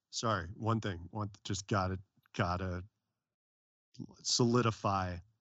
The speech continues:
the, the Clemensness of it all. His most mediocre moment is the twenty fifteen M G A World Championship, biggest meltdown in the world. So that means on day two,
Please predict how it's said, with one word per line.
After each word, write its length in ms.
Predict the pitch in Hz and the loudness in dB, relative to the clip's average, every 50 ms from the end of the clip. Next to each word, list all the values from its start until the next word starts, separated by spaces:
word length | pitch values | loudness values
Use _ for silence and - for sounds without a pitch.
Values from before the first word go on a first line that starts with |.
| _ _ _ _ _ _ _ _ _ _ _ - | _ _ _ _ _ _ _ _ _ _ _ -4
the, 100 | 110 107 - - _ - | -4 -4 -6 -8 _ -2
the 80 | 117 92 | -2 2
Clemensness 680 | - - 117 110 110 104 101 90 90 98 92 87 - 98 | 4 6 6 6 6 4 2 0 -2 -2 -2 -2 -2 -2
of 80 | 87 | -2
it 80 | 92 87 | -2 -2
all. 180 | 85 85 85 | -2 -2 -2
His 220 | 87 95 110 107 104 | 0 0 0 2 4
most 260 | 113 113 110 107 - | 6 6 6 6 4
mediocre 460 | 113 113 110 110 110 107 104 - 110 | 4 4 4 4 4 4 2 2 0
moment 460 | 101 98 98 101 101 98 92 92 92 - _ _ _ _ _ _ _ _ _ _ _ _ _ - | 0 2 2 2 2 2 0 -2 -2 -4 _ _ _ _ _ _ _ _ _ _ _ _ _ 0
is 180 | 107 98 92 | 2 2 2
the 60 | - 98 | 0 0
twenty 280 | - - - 120 120 | 2 4 4 6 4
fifteen 580 | 113 - 120 117 - - - - 107 101 101 104 | 4 4 2 0 0 0 0 0 2 2 2 2
M 180 | - 110 110 107 | 2 2 2 2
G 240 | 92 101 107 104 101 | 4 4 4 4 4
A 40 | 101 | 4
World 240 | 101 107 104 98 95 | 4 2 2 2 2
Championship, 580 | - - 98 98 92 98 95 92 - 101 92 95 - | 0 0 0 0 0 0 0 0 0 0 -2 0 2
biggest 360 | 110 104 92 104 101 95 - 104 | 4 4 4 4 0 0 -2 -2
meltdown 440 | 101 95 92 90 - 98 92 90 90 | 0 0 -2 -2 -2 -2 -2 0 0
in 60 | 87 | -2
the 80 | 90 | -2
world. 440 | 85 87 90 87 87 87 87 87 87 - _ _ _ - - - _ _ | -2 0 0 2 2 2 2 0 -2 -6 _ _ _ -20 -20 -20 _ _
So 180 | - - - 101 | 0 4 6 6
that 180 | 107 110 - | 6 6 6
means 300 | 117 113 110 107 104 - - - - | 6 6 6 4 4 0 -4 -6 -2
on 180 | - 110 104 110 | 2 2 2 4
day 220 | 107 110 135 135 120 | 4 4 4 4 2
two, 420 | - - 135 131 113 104 101 104 | 2 4 4 6 6 4 2 -2